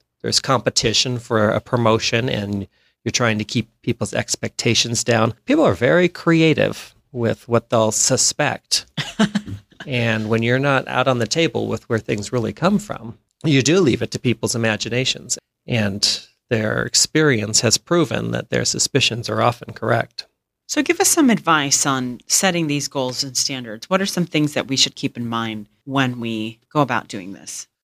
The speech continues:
Speaker 1: Well, goals, we've talked more about goals so far. So let me start with that. The goals need to be measurable.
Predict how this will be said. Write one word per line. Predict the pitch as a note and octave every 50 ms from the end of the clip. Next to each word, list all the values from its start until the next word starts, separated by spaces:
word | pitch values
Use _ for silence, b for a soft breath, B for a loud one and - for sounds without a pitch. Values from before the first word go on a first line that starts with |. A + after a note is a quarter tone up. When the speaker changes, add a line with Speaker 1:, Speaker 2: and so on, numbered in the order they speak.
| _ _ _
Speaker 1:
Well, | - D#3+ D#3+ D#3
goals, | D3 - F#3 F#3 E3 A#2+ A#2+ B2+ C3
we've | D3+ C#3+ -
talked | - - A3+ G#3+ _ -
more | E3 E3+ E3+ C#3
about | G#2+ F#2+ A2 A#2 - - D#3
goals | - A#2+ A#2 G#2 A2+ G#2+ -
so | - B2+ B2 A2+
far. | - - - - - C3+
So | - - - - _ _ _ _ _ _ _ _ _ _ _ _ -
let | C#3+ C#3+ D3+
me | D3+ C3
start | - - - B2+ B2+ -
with | C3 A#2 - - - _ _ _ _ -
that. | A#2+ A#2 A2 A2+ A#2+ - - - _ _ _ _ _ _ _
The | - - B2+
goals | A2+ - E3 F3+ F#3 D#3+
need | E3+ E3+ D3 -
to | - B2+
be | C#3 B2
measurable. | A2 A#2+ A#2 A#2 - - B2+ A2+ G2+ A#2 A2+ A#2 A#2 G#2+